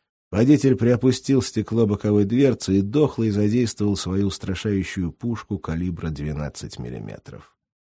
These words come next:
Реактивная пуля пробила боковое стекло "Тойоты", разнесла на куски голову водителя и поразила сидящего рядом бородача,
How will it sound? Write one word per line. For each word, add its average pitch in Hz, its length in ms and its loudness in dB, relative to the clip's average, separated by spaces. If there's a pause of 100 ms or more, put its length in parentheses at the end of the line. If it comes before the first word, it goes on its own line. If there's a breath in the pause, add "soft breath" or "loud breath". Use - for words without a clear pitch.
(680)
Реактивная 151 640 4
пуля 151 300 4
пробила 123 500 4
боковое 107 460 4
стекло 104 400 0
"Тойоты", 113 580 0
разнесла 113 580 0
на 107 120 0
куски 107 340 -2
голову 101 400 2
водителя 101 540 0
и 95 60 2
поразила 101 560 -2
сидящего 95 600 -4
рядом 92 360 -2
бородача, 85 720 -6